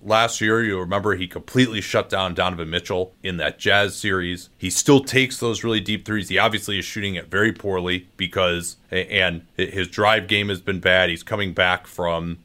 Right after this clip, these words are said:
that knee surgery, age thirty-one season. He also had fifty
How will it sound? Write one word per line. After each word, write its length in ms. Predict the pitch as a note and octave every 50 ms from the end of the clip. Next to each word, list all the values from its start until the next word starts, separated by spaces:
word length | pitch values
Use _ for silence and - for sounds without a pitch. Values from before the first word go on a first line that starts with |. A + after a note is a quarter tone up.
| _ _ _ _ - A2
that 360 | G2 F#2 F2+ F2 F2 - - _ -
knee 240 | G#2+ G#2 A2+ A#2 A2
surgery, 840 | G#2 - - A2+ G#2+ G#2+ G2 F#2 G2 F#2+ F#2+ F#2+ F#2 F#2 F2+ F2 - _ -
age 280 | A2+ A#2 A#2 G#2+ - -
thirty-one 500 | - B2 A2 G#2+ G#2 G2 G2 G2 F#2 -
season. 340 | - F#2 - - A2 - - -
He 100 | D3 E3+
also 240 | F#3 F3+ F3+ E3
had 140 | D#3 D#3 -
fifty 420 | - D3 D3 - - A2 G#2+ G#2+